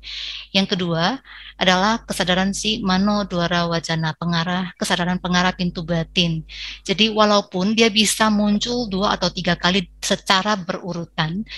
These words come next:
misalnya dalam Parita Ramana Witi, yaitu rangkaian kesadaran untuk objek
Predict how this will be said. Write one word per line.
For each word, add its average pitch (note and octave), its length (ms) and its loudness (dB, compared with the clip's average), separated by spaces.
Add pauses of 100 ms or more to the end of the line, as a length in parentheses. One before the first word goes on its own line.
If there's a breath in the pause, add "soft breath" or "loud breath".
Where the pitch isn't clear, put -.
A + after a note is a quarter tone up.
(180 loud breath)
misalnya F#3 560 4
dalam G3+ 560 0 (420 loud breath)
Parita F#3+ 560 2
Ramana F3+ 480 -2
Witi, G#3 480 -2
yaitu F3 240 -4
rangkaian F3 480 -2
kesadaran F3+ 560 -2
untuk F3+ 320 -6
objek - 240 -8